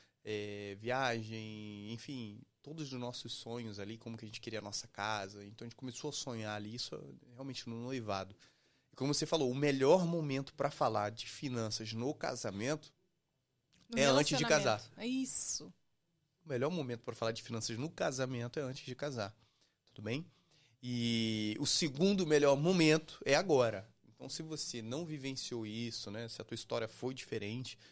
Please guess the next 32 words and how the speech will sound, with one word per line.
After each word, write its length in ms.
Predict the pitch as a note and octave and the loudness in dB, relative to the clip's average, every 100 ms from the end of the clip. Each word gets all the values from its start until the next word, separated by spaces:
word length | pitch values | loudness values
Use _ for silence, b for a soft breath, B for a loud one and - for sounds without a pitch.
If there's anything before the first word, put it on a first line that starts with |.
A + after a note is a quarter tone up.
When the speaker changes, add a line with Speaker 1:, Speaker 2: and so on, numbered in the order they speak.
| B | B
Speaker 1:
como 200 | - D#3 | -8 -4
existe 480 | D3+ G#2+ A2 D3 - | -4 -4 -6 -8 -8
e, 200 | A2+ G#2+ A2 | -8 -6 -6
e 420 | G#2+ G2+ F#2+ F#2+ B B B B B B | -6 -6 -8 -12 B B B B B B
Speaker 2:
É 100 | - | -4
a 40 | B3 | -2
Speaker 1:
e 40 | |
Speaker 2:
realidade 380 | A#3+ A3+ A3 A3 | -2 -2 -2 -2
da 60 | A3 | -4
maioria. 440 | A3 G3+ G#3 G#3+ | -6 -6 0 2
Speaker 1:
é 20 | |
a 40 | G#2 | 2
realidade 380 | A2 G#2 G#2 F#2+ | 0 0 -2 -2
da 100 | F#2+ | -4
maioria, 580 | F#2+ F#2 A2+ F3 A#2 - _ _ _ _ - | -2 -2 -2 -2 -2 -4 _ _ _ _ -6
o 60 | G3 | -2
segundo 380 | A#3 C3+ C3+ | 0 0 0
melhor 220 | D3+ C#3+ D3+ | 2 2 2
momento 440 | F#3 B2+ C3+ - _ _ _ _ _ _ _ _ - | 2 0 -2 -8 _ _ _ _ _ _ _ _ -4
é 140 | B2+ | -2
agora, 500 | D3 D#3+ D#3 B2 - - | 2 8 8 6 -2 -10
é 80 | A2+ | -6
sentar. 560 | - C3 - A#2 D3+ - | -4 -6 -4 -4 -2 -6
E 80 | D3+ | -6
como 240 | F#3+ F#3+ | -2 0
que 60 | F3 | 2
eu 60 | |
faço 240 | D#3 C#3 B2 | 2 0 -4
isso? 140 | - | -6
Do 80 | B2 | -6
mesmo 260 | C3 D#3 | -6 -6
modo. 300 | E3 A#2 A2 | -4 -4 -4